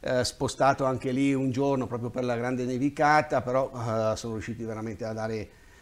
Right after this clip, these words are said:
il massimo. Abbiamo visto due gare bellissime, delle immagini spettacolari e anche tutti gli atleti sono riusciti a,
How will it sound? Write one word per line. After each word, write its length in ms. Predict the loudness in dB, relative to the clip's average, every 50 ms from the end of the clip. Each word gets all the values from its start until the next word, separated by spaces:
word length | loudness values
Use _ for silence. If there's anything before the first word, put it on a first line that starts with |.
| -20 -20 -16 -6
il 160 | -2 0 2
massimo. 640 | 4 4 4 4 2 2 0 -2 -2 0 0 0 0
Abbiamo 220 | 0 -2 -4 -4 -4
visto 320 | -2 -4 -4 -4 -4 -6
due 260 | -4 -2 -2 -2 0
gare 300 | 0 0 0 -2 -2 -4
bellissime, 1040 | -4 -4 -4 -2 0 0 0 -2 -2 -2 -2 -2 -2 -2 -2 -2 -4 -6 -6 -6 -6
delle 180 | -6 -6 -4 -4
immagini 500 | -4 -4 -4 -4 -4 -4 -4 -6 -6 -6
spettacolari 960 | -6 -8 -8 -8 -8 -8 -10 -8 -6 -6 -4 -2 0 0 2 2 0 0 -2
e 60 | -2
anche 200 | -4 -6 -6 -8
tutti 220 | -10 -10 -8 -6
gli 140 | -4 -4 -4
atleti 480 | -4 -4 -4 -4 -4 -4 -4 -6 -8 -8
sono 240 | -8 -8 -8 -8
riusciti 500 | -8 -8 -8 -8 -8 -8 -6 -4 -4 -2
a, 140 | -2 -2 -4